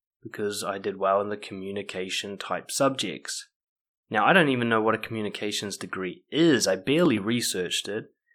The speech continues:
I didn't know how you turned it into a career. I had some vague idea about being a T V presenter on the news for some reason, because I'm a fucking teenager and I shouldn't be choosing anything to do with my career at this point.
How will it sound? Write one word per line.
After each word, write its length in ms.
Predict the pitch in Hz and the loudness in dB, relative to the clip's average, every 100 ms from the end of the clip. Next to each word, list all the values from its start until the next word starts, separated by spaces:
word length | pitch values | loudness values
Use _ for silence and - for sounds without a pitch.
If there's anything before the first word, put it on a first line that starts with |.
| _ - | _ -4
I 120 | 98 | 2
didn't 200 | 151 156 | 4 6
know 140 | 117 | 4
how 140 | 104 113 | 4 0
you 120 | 104 | 0
turned 240 | 110 104 | -2 -2
it 120 | 98 | -2
into 240 | 98 95 92 | -4 -4 -8
a 40 | |
career. 440 | - 98 98 113 123 | -8 -6 -2 0 2
I 80 | |
had 180 | 113 117 | 2 0
some 180 | 110 95 | -2 -2
vague 320 | 110 117 117 | 2 2 2
idea 480 | 110 95 104 107 107 | 0 0 -2 0 2
about 360 | 98 95 92 104 | 2 0 0 -2
being 240 | 98 90 | -4 -4
a 200 | 85 - _ _ _ _ _ | -10 -14 _ _ _ _ _
T 260 | - 120 107 | -4 -2 -2
V 220 | 101 107 | -4 -4
presenter 520 | 107 110 117 120 127 | -2 0 0 -2 0
on 140 | 117 104 | 0 0
the 80 | |
news 540 | 90 87 90 104 147 - | -4 -6 -6 -4 -4 -4
for 100 | 139 | -4
some 300 | - 147 143 | -4 -2 -2
reason, 420 | 143 160 185 185 | -2 -2 -6 -6
because 200 | 131 120 | -6 -2
I'm 100 | 92 | -2
a 40 | - | -2
fucking 400 | - 104 90 85 | -2 -2 -4 -8
teenager 640 | - 95 98 120 143 160 | -10 -8 -8 -6 -2 -2
and 80 | 98 | -4
I 100 | 87 | -6
shouldn't 260 | 113 101 | -4 -4
be 100 | 92 | -4
choosing 400 | 90 110 107 104 | -2 -2 -2 -4
anything 340 | 107 104 113 104 | -4 -2 -4 -2
to 100 | 110 | -4
do 40 | |
with 60 | 101 | -2
my 140 | 101 | -2
career 380 | 92 98 98 120 | -4 -4 -4 -4
at 100 | - | -4
this 140 | 107 - | -8 -6
point. 340 | 117 139 | -4 -4